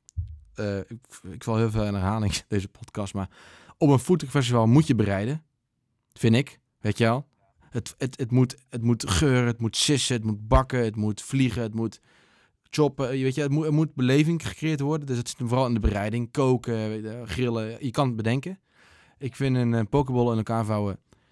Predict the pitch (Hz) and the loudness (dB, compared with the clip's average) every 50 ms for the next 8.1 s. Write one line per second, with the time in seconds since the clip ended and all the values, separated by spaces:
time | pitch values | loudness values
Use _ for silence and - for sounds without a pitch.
0 | _ _ _ - 107 95 90 92 98 - - 104 98 98 98 92 - - 104 95 | _ _ _ -10 -8 -6 -6 -6 -6 -6 -6 -4 -4 -4 -4 -6 -4 -6 -4 -4
1 | 87 - - _ _ _ _ 101 98 92 87 87 87 117 117 110 - 127 117 104 | -4 -8 -14 _ _ _ _ -6 -4 -4 -4 -4 -2 -2 -4 -2 0 -2 -2 0
2 | 101 113 110 - - 110 104 98 - 113 104 - 107 123 135 - - 104 98 101 | 0 -2 -2 -2 -2 -4 -4 -2 -2 -4 -4 -4 -6 -8 -8 -8 -6 -6 -4 -4
3 | 101 101 - - 110 101 110 110 104 - - 113 101 98 101 101 104 101 95 92 | -6 -8 -8 -10 -8 -4 -4 -4 -4 -6 -6 -6 -6 -6 -6 -6 -6 -6 -6 -6
4 | 95 92 95 92 - - - - _ _ _ _ _ _ _ _ _ _ _ _ | -4 -4 -4 -6 -8 -10 -20 -20 _ _ _ _ _ _ _ _ _ _ _ _
5 | _ _ _ _ - 117 113 113 98 110 117 110 - 110 107 107 98 - 104 95 | _ _ _ _ -4 -2 -2 -2 0 0 -2 0 2 2 0 2 2 0 -2 -2
6 | 87 107 110 104 101 98 98 85 120 - - 110 113 107 107 101 101 101 104 98 | -2 -2 0 0 0 0 -2 -4 -6 -8 0 2 2 2 2 0 0 -2 0 0
7 | 101 98 - 107 104 101 101 107 107 117 123 123 127 135 - - 131 131 135 - | 0 0 0 -2 -2 -2 -2 -2 0 4 4 4 4 4 2 0 0 0 0 -2
8 | - | -6